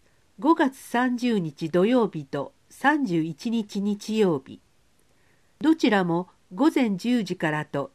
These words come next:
十一時十分からの二回あります。費用は千円。申し込みが必要です。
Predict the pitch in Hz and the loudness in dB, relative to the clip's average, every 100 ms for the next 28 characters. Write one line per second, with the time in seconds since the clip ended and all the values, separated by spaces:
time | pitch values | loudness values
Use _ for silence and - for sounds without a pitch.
0 | _ 143 214 294 269 285 196 156 247 269 | _ -4 2 2 2 -2 -4 -4 -2 -2
1 | - 180 151 160 143 135 139 - 165 185 | 0 0 0 -2 -4 -6 -8 -8 -6 -2
2 | 247 247 226 208 196 180 185 202 - _ | 0 2 0 -2 -2 -2 -2 -4 -14 _
3 | _ _ _ _ _ _ _ _ _ - | _ _ _ _ _ _ _ _ _ 2
4 | 311 330 208 147 156 - 247 208 147 120 | 6 6 6 2 -4 -4 -2 -2 -4 -8
5 | - _ _ _ _ _ _ _ 175 269 | -16 _ _ _ _ _ _ _ 0 2
6 | 320 - 339 294 269 269 - - 226 220 | 0 0 0 2 2 0 -2 -6 0 4
7 | 202 185 180 196 - - | 4 2 0 -2 -10 -20